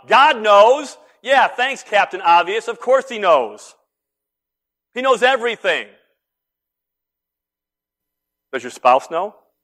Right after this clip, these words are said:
If there's conformity to Christ in your life, a gentleness, a sweetness, a grace, do your kids know? Do your grandkids know?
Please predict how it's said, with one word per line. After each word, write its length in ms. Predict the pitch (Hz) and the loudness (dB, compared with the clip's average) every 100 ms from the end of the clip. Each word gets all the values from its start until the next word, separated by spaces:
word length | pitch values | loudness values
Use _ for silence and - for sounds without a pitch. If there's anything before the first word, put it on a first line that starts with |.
| _ _ _ _ _ _ _ _ _ _ _ _ _ _ _ _ _ _ _ _ _ _ _ _ _ _ | _ _ _ _ _ _ _ _ _ _ _ _ _ _ _ _ _ _ _ _ _ _ _ _ _ _
If 60 | 113 | -6
there's 340 | 135 120 - _ _ _ | -6 -6 -16 _ _ _
conformity 720 | - 113 _ - 120 135 151 131 | -20 -20 _ -12 -10 -10 -12 -16
to 120 | 139 | -20
Christ 500 | - 107 110 - - | -20 -20 -20 -20 -20
in 60 | |
your 80 | 151 | -16
life, 220 | 151 165 - | -14 -16 -20
a 60 | |
gentleness, 580 | 101 - 117 - 139 147 | _ -18 -18 -16 -18 -18
a 80 | 107 | -20
sweetness, 560 | _ 113 113 131 139 - | _ -20 -20 -20 -20 -20
a 80 | |
grace, 540 | 101 101 104 151 _ _ _ _ _ _ _ _ _ _ _ _ _ _ - | -20 -16 -16 -16 _ _ _ _ _ _ _ _ _ _ _ _ _ _ -14
do 60 | 123 | -12
your 100 | 113 | -12
kids 360 | - 123 - | -12 -12 -12
know? 260 | 143 160 - _ _ _ _ _ _ _ _ _ _ _ _ _ _ _ | -14 -14 -16 _ _ _ _ _ _ _ _ _ _ _ _ _ _ _
Do 80 | 110 | -20
your 80 | 104 | -10
grandkids 540 | 117 120 123 147 139 | -8 -8 -10 -14 -14
know? 260 | 139 156 | -18 -18